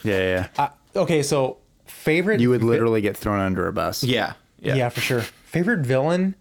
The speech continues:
Speaker 2: Okay, so, I mean, because I like the Flash, I like Reverse Flash.
Speaker 3: Yeah.
Speaker 2: I mean,
Speaker 1: Right.
Speaker 2: well, he wouldn't rank on my favorite supervillains, but, you know, I like, um,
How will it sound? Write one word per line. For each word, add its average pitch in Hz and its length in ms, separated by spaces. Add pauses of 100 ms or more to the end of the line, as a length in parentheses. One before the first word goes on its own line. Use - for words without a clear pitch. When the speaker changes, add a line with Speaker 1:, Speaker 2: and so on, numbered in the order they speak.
(120)
Speaker 2:
Okay, 147 260
so, 127 360 (680)
I 147 40
mean, 151 240
because 160 300
I 190 60
like 190 180
the - 60
Flash, 135 440 (100)
I 139 80
like 135 260 (280)
Reverse 120 440
Flash. 95 480
Speaker 3:
Yeah. 113 140
Speaker 2:
I - 40
mean, 190 140
Speaker 1:
Right. 82 200
Speaker 2:
well, 185 180
he 185 180
wouldn't 220 240
rank 143 440
on 139 100
my 131 120
favorite 123 480
supervillains, 147 540
but, 120 220 (120)
you 139 80
know, 107 160 (380)
I 143 140
like, 180 420
um, 123 420